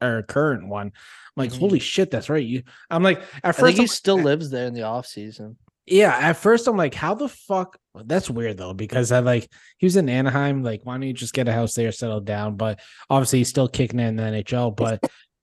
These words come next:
Speaker 1: I, I saw that and I'm like, "How, why are you, like, randomly, like, friendly with all these Saint Louis Blues players?" And then you,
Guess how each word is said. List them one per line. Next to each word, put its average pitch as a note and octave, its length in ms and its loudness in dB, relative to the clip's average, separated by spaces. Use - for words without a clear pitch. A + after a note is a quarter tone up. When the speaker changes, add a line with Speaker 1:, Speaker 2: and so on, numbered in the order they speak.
Speaker 1:
I, E3+ 240 4
I D3+ 120 0
saw G3 360 -2
that F#3+ 220 0
and C3 140 -4
I'm C#3+ 100 -6
like, A#2+ 220 -6
"How, C3+ 180 -12
why C3 420 -4
are G#3 40 2
you, C4+ 280 2
like, F#3+ 280 2
randomly, D#3+ 640 0
like, B2+ 240 0
friendly C#3 500 0
with A2 280 -6
all B2 180 0
these B2 200 0
Saint C3 200 0
Louis B2 180 -2
Blues A#2+ 340 -2
players?" G2+ 440 -8
And G#2+ 100 -6
then A2+ 140 -4
you, G#2+ 300 -6